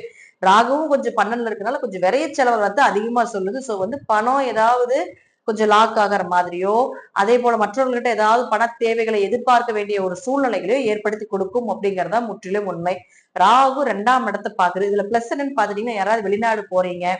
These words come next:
வெளியூர் போறீங்க, அதற்கு ஏதாவது வாய்ப்புகள் இருக்குன்னா தாராளமாக பன்னிரெண்டாம் இடத்து ராகு சப்போர்ட் பண்ணும்.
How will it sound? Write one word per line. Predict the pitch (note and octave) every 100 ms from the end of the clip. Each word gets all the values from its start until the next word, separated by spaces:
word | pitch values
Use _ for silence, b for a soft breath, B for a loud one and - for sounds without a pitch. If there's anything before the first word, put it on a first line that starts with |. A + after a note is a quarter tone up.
| - _ _ _ _
வெளியூர் | F#3+ A#3 C#4 C4+ F3+
போறீங்க, | G3 F#3+ F3+ F#3 G3
அதற்கு | F#3 G3+ G3+
ஏதாவது | G#3+ C#4 D#4+ B3
வாய்ப்புகள் | A3 A#3+ A#3 A3+ G#3
இருக்குன்னா | G3 A#3+ C4+
தாராளமாக | F#3+ G3 A3+ G#3+ G#3+ A#3+
பன்னிரெண்டாம் | G3 G#3 G#3+ G3+ F3+
இடத்து | D#3+ - A3+
ராகு | G#3 E3 E3
சப்போர்ட் | A#3+ E3+ - E3+
பண்ணும். | E3 C#3 D3+